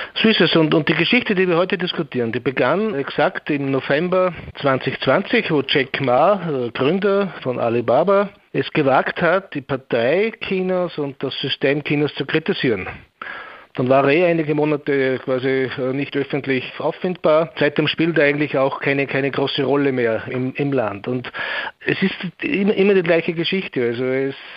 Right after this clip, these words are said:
wenn, wenn Unternehmen zu mächtig werden, dann wird eingegriffen. Und daher, glaube ich, ist die Logik ja die, und die sehen wir derzeit, dass Investoren dann sagen, okay,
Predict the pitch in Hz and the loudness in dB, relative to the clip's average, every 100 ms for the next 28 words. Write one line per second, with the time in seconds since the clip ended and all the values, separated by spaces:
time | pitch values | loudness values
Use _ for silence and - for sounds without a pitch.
0 | - 143 156 147 151 160 151 143 151 170 | -4 0 2 2 2 2 0 -2 0 -2
1 | 160 151 143 - 190 156 151 151 151 147 | -2 -2 -2 -2 -6 -2 0 2 0 0
2 | 139 139 143 131 147 143 131 170 180 180 | -2 -2 -6 -2 2 4 2 2 0 2
3 | 196 - 170 151 143 139 131 127 135 160 | 0 2 0 2 2 2 2 2 4 2
4 | - 143 - 135 131 127 156 - 160 - | -2 -4 -2 -2 0 0 -2 -4 -6 -2
5 | 123 117 - 123 165 240 196 - - 127 | -2 -2 -6 -4 0 0 -2 -4 -4 -2
6 | 127 170 180 175 127 151 - 180 - 131 | 0 0 -2 0 -2 0 -2 -2 -2 -4
7 | - - 143 127 120 - 117 123 165 196 | -2 -6 -4 -2 -4 -4 -2 0 0 0
8 | 151 131 127 110 120 143 127 - 110 175 | 0 -2 0 0 0 0 -2 0 0 0